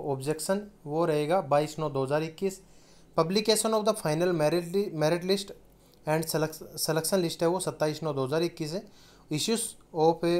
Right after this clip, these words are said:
appointment order है वो है तीस नौ दो हज़ार इक्कीस, मतलब कि सितंबर में सारा काम ये फिनिश कर देंगे। अब कैटेगरी वाइज जो पोस्ट हैं वो अपन देख लेते हैं।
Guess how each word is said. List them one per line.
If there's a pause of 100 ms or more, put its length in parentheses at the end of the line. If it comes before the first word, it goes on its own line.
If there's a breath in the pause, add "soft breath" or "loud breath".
(140)
appointment
order
है
वो
है
तीस
नौ
दो
हज़ार
इक्कीस,
मतलब
कि
सितंबर
में
सारा
काम
ये (640 soft breath)
फिनिश (120)
कर
देंगे। (3750 soft breath)
अब
कैटेगरी
वाइज
जो
पोस्ट
हैं
वो
अपन
देख
लेते
हैं।